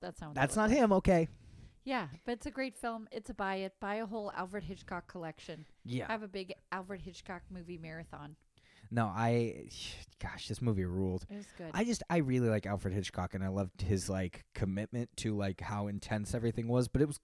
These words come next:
Speaker 2: it was good, and yeah, no, it ruled.
Speaker 1: It's really good. All right. We have a Facebook page.
Speaker 2: Kid Tested Mother Approved on Facebook.
Speaker 1: We have a Twitter.
Speaker 2: K T M A at Twi-,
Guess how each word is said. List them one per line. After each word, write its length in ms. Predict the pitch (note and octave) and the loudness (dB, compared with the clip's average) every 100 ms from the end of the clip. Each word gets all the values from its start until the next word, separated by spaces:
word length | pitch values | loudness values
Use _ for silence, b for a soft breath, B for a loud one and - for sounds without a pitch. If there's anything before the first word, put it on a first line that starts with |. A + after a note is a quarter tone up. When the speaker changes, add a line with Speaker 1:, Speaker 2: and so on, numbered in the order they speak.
| - | -12
Speaker 2:
it 120 | - | -12
was 120 | G#2+ _ | -12 _
good, 340 | A#2+ A#2+ B2+ A2+ | 8 8 8 4
and 240 | F#2+ F2+ | -2 -4
yeah, 220 | - F#2+ F2+ - | -4 -4 -4 -4
no, 200 | G#2 F#2 | -2 0
it 40 | F#2+ | -2
ruled. 300 | F#2+ E2 E2+ | -2 -4 -6
Speaker 1:
It's 60 | - E3 | -12 -10
really 240 | F#3+ F3 | -8 -8
good. 220 | E3 D3+ - b b b b b - | -10 -12 -14 b b b b b -2
All 100 | B3 | 0
right. 200 | G#3 F#3+ _ _ _ _ _ - | 0 -6 _ _ _ _ _ -6
We 100 | G#3 | -6
have 80 | F3+ | -6
a 40 | |
Facebook 480 | - F3+ - F#3 - | -8 -10 -10 -12 -8
page. 400 | G3+ G#3+ - - | -8 -8 -14 4
Speaker 2:
Kid 180 | C#3+ B2+ | 8 10
Tested 260 | B2+ - A#2 | 8 6 6
Mother 220 | A2+ A2 | 6 6
Approved 260 | - A2+ A2 | 6 4 4
on 80 | |
Facebook. 380 | G#2 A#2 - E3 - | 6 4 4 0 -2
Speaker 1:
We 100 | - | -10
have 100 | F3+ | -10
a 40 | D#3+ | -10
Twitter. 380 | - F3 G3+ B3+ _ - | -10 -8 -10 -12 _ 2
Speaker 2:
K 100 | A2 | 2
T 120 | - | 4
M 120 | G#2+ | 2
A 100 | G#2+ | 2
at 120 | G#2 - | 0 0
Twi-, 160 | G#2+ | -2